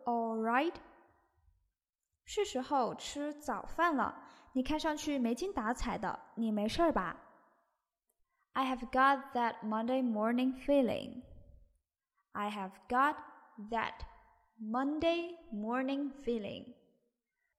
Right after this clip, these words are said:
我就是得了周一综合症，不想上学。Next one, Good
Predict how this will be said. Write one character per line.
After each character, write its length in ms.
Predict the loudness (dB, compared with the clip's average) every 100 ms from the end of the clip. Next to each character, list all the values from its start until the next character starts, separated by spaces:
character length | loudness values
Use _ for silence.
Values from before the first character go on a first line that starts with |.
| _ _ _ _
我 140 | -6
就 160 | -2 -2
是 160 | -2 -4
得 240 | -4 -2
了 240 | -2 -2
周 300 | -4 -2 0
一 180 | 0 -2
综 260 | -2 -6 -2
合 160 | -2
症， 380 | 0 2 2 -2 -8 -6
不 140 | -4
想 280 | -2 -4 -4
上 280 | -6 -6 -6
学。 500 | -8 -6 -4 -4 -4 -12 -20 _ _ _ _ _ _ _ _ _ _ _ _ _ _ _ _ _ _ _ _ _ _ _ _ -6
Next 400 | -6 -4 -4 -2
one, 480 | 0 0 -2 -4 -12 -20 -20 _ _ _ _ _ -4
Good 180 | -4